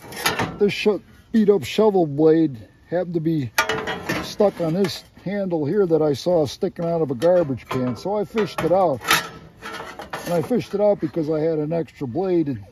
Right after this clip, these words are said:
in the house from a shovel with a broken handle. So vice versa, if you save a good blade from one shovel and a handle from another,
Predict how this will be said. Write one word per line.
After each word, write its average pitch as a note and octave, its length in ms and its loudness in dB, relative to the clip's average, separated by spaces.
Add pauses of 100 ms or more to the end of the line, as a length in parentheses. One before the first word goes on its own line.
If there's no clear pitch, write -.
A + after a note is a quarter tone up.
(260)
in E3 80 -8
the C#3+ 100 0
house E3 300 2
from D3 200 -4
a C#3 260 2 (880)
shovel E3+ 380 2
with D3+ 100 0
a - 20 -6
broken D#3+ 420 4
handle. D3 400 -2
So B2+ 400 -6 (220)
vice E3 260 4
versa, F3+ 380 0
if A#2 80 -4
you A#2+ 120 -2
save D#3+ 300 -2
a D3 60 0
good D3+ 260 0
blade D#3 500 -2
from D3 180 -4
one E3+ 220 -2
shovel F#3 380 -2
and D#3 100 -2
a C#3 80 0
handle F3 400 -2
from D#3 220 -6
another, E3 500 -4